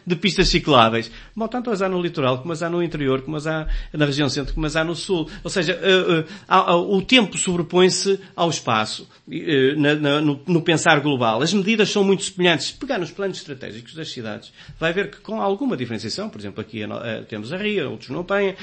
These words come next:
e, portanto, com algumas diferenciações, depois nos outros temas,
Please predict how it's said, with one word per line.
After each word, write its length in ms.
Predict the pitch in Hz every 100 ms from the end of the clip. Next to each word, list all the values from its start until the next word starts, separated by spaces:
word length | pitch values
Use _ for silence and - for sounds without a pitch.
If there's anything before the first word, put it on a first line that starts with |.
| -
e, 60 | -
portanto, 220 | 175 214
com 100 | -
algumas 340 | 233 220 233 202
diferenciações, 460 | - 147 131 180
depois 240 | 185 226 202
nos 200 | 277 247
outros 240 | 254 -
temas, 320 | - 139 156